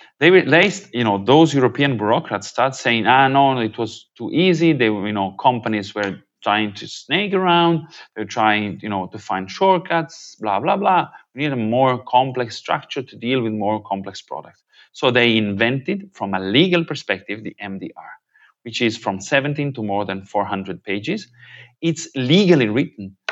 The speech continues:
so you have to interpret every single sentence.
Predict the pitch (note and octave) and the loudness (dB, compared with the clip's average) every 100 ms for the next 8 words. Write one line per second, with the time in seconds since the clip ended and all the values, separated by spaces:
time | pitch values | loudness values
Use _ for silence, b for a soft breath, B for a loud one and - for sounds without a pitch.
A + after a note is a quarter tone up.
0 | - - D3 D#3 D3+ - C3+ B2+ - E3+ | -10 -4 0 0 -2 -2 -2 -2 0 0
1 | E3 D3 C3+ C3+ C3+ C3+ - B2 A#2 A2+ | 0 -6 -4 -4 -2 -4 -4 -4 -4 -6
2 | - A2 A#2+ G2 F#2+ - | -4 -6 -6 -12 -18 -20